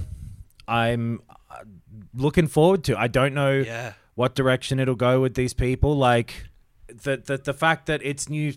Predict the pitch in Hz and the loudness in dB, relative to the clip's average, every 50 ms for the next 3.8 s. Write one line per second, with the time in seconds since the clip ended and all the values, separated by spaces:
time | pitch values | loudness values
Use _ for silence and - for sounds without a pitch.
0 | _ - - - - 131 - - 143 131 123 127 127 - - 123 120 101 117 117 | _ -12 -8 -6 -6 -6 -4 -2 0 0 2 2 0 -2 -4 -6 -4 -2 0 0
1 | 113 110 110 110 110 104 - 110 107 107 107 107 - - 107 104 101 90 - - | 0 0 0 0 0 0 0 0 2 2 2 2 0 0 -2 -2 -2 -4 -4 -4
2 | 127 123 - - 143 160 180 196 190 165 214 214 185 160 139 117 107 104 95 - | -4 -4 -2 0 2 2 2 2 0 0 2 2 2 2 2 0 0 -4 -4 -2
3 | 113 101 98 90 - 95 92 85 - - 87 80 - - - | -2 -2 -2 -2 -4 -6 -6 -6 -6 -6 -6 -6 -8 -10 -14